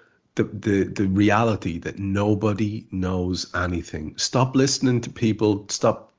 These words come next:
thinking that they're gurus. <laughs> Nobody knows anything. Everyone is just giving their opinion. And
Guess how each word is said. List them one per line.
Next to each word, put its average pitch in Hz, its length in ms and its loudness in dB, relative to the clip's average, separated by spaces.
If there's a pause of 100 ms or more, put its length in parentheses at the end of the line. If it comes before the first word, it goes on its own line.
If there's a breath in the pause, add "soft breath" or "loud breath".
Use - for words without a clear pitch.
(120)
thinking 123 380 2
that 107 140 0
they're 110 140 4
gurus. 98 680 4 (180)
<laughs> - 180 -16
Nobody 160 480 4
knows 135 320 4
anything. 117 460 -2
Everyone 156 320 0
is 143 100 -2
just 131 220 -6
giving 117 240 -2
their 113 140 2
opinion. 92 480 -2 (380)
And 117 240 2